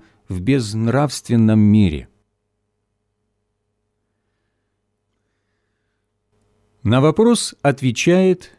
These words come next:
доктор Добсон. Я восхищен вашей решимостью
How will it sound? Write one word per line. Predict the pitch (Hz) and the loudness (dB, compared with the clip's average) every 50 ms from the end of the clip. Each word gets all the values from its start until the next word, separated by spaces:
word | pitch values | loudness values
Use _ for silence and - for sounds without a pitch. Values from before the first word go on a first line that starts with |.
| _ _ | _ _
доктор | - 76 - 135 170 165 - _ - 156 139 | -14 -4 -2 -2 -2 -2 -2 _ -4 -2 -2
Добсон. | 120 110 110 92 - - - 90 73 69 64 - _ _ _ _ _ _ _ _ _ _ _ _ _ _ _ _ _ _ _ _ _ _ _ _ _ _ _ _ _ _ _ _ | 0 0 -2 -2 -2 -4 -8 -8 -8 -8 -10 -12 _ _ _ _ _ _ _ _ _ _ _ _ _ _ _ _ _ _ _ _ _ _ _ _ _ _ _ _ _ _ _ _
Я | - - 185 156 170 175 | -6 -2 0 0 2 2
восхищен | 180 202 - - - - 165 - - - - 196 185 131 113 | 0 -2 -4 -6 -6 -4 -4 -4 -4 -2 0 0 2 2 2
вашей | 95 98 123 131 - - 143 131 | 0 0 -2 -2 -2 -2 0 0
решимостью | 123 123 113 - - 196 202 196 196 180 - - - 175 165 | 0 -2 -2 -4 -2 0 0 0 0 -2 -4 -4 -4 -4 -4